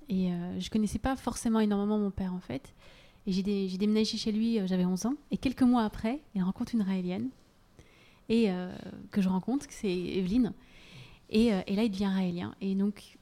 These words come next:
j'habite avec lui, et je le vois en, se transformer en fait. Je vois mon père en fait devenir un autre homme sous mes yeux,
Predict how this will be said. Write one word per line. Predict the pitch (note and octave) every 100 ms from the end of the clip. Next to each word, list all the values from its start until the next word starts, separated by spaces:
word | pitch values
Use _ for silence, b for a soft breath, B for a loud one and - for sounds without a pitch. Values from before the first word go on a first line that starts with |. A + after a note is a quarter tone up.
| _ -
j'habite | F#3+ G3+ G#3+
avec | F3+ F3+ - -
lui, | A#3 B3
et | F#3
je | F#3
le | F#3+
vois | F#3+ G#3+ G#3+
en, | F3 _ _ G#3
se | A3+
transformer | - C4 - B3+ B3 B3+ G3+
en |
fait. | F3 - - - _ _ _ _ -
Je | F#3
vois | G3+ A3+
mon | A#3 F3
père | - G#3 C#4 C#4
en | F#3+
fait | - A3 C#4+ -
devenir | F#3+ G3 F#3+ A3 A#3
un | F#3
autre | A3 A3+ -
homme | E3+ - - - B B
sous | - A#3+
mes | A3
yeux, | G3 F#3